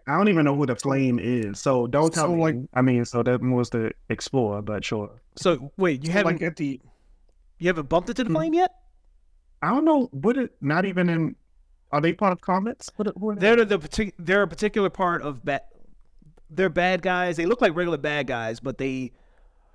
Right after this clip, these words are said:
Speaker 3: if you've done the street crimes where, like, a tanker is on fire and you have to put the tanker out.
Speaker 1: Yes, I did. I only have one of those.
Speaker 3: That's
Speaker 1: Yeah.
Speaker 3: the, those are the
Speaker 2: Yeah, that's
Speaker 3: Firestars.
Speaker 1: Okay.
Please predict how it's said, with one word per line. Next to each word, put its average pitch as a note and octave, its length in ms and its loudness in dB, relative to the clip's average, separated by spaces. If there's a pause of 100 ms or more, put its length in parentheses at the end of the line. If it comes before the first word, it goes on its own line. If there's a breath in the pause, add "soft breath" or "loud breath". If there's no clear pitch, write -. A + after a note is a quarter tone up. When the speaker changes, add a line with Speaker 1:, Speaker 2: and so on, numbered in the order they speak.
(140)
Speaker 3:
if E3 160 -4
you've F#3 140 -4
done A#3+ 220 6
the F#3 80 0
street F#3+ 280 -6
crimes F#3 480 -2
where, D3+ 300 0
like, C3+ 180 -4
a B2 40 -6
tanker D#3 380 -4
is C#3 80 -4
on D3 180 -2
fire D#3+ 480 -6 (640)
and D3 80 -2
you C3+ 60 0
have A#2+ 80 -2
to - 60 -10
put - 140 -6
the B2 60 -8
tanker C#3+ 400 -4
out. C#3+ 140 -4
Speaker 1:
Yes, - 260 0
I C3+ 120 -4
did. D#3+ 200 0
I D3+ 140 0
only D#3+ 160 2
have C#3+ 220 0
one C#3 180 -2
of A#2+ 80 -6
those. A2 340 -6
Speaker 3:
That's E3+ 260 2
Speaker 1:
Yeah. - 60 -14
Speaker 3:
the, E3+ 120 -2
those E3+ 200 0
are E3 60 -2
the C#3 140 -8
Speaker 2:
Yeah, C#3 100 2
that's C#3 200 -4
Speaker 3:
Firestars. A#2+ 380 -8
Speaker 1:
Okay. A2+ 240 -12